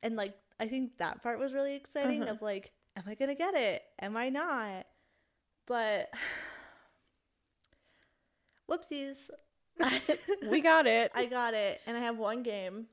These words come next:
Speaker 2: So did you, like, pre-order it?
Speaker 1: No.
Speaker 2: Did you go in and buy it?
Speaker 1: No, it was, it's, they're only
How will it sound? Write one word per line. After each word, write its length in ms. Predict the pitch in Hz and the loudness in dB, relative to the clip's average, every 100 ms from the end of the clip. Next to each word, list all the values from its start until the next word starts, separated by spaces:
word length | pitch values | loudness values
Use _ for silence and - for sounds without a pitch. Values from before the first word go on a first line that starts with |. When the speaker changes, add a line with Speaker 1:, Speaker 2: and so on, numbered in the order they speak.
| _ - | _ -4
Speaker 2:
So 180 | - 311 | 2 4
did 180 | 277 269 | 2 2
you, 140 | 320 | 2
like, 240 | 349 302 | 0 -2
pre-order 720 | - - 233 254 277 320 359 370 | -12 -2 0 0 0 0 2 2
it? 120 | 381 | 4
Speaker 1:
No. 440 | 240 370 175 98 - _ - - _ _ _ - | 4 4 0 -4 -12 _ -20 -20 _ _ _ -6
Speaker 2:
Did 140 | 254 | -2
you 80 | 233 | 2
go 180 | 247 220 | 6 4
in 180 | 180 175 | 4 -2
and 120 | 240 | 0
buy 180 | 277 311 | 0 0
it? 280 | 349 392 - - | 0 -2 -4 -2
Speaker 1:
No, 180 | 254 226 | 0 0
it 140 | - | 2
was, 140 | 247 - | 2 2
it's, 160 | 247 - - | -6 -6 2
they're 200 | 254 233 | 2 4
only 300 | 233 294 | 0 -4